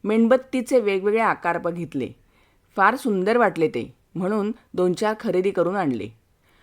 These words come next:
दुपारी दोन वाजता कॉर्बेट पार्ककडे निघालो. साडेचार वाजता कॉर्बेट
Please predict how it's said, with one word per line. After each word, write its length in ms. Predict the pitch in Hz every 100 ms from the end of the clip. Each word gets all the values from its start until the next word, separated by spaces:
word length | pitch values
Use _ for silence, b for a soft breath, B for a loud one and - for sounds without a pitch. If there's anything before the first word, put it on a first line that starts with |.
| b -
दुपारी 380 | 226 262 285 302
दोन 260 | 226 240
वाजता 440 | 247 240 - 202 214
कॉर्बेट 520 | - 170 170 214 226 -
पार्ककडे 440 | 180 180 - 190
निघालो. 440 | 190 147 160 120 110 _ _ _
साडेचार 640 | - 165 165 196 226 190
वाजता 440 | 196 170 - 190 165
कॉर्बेट 520 | - 165 156 196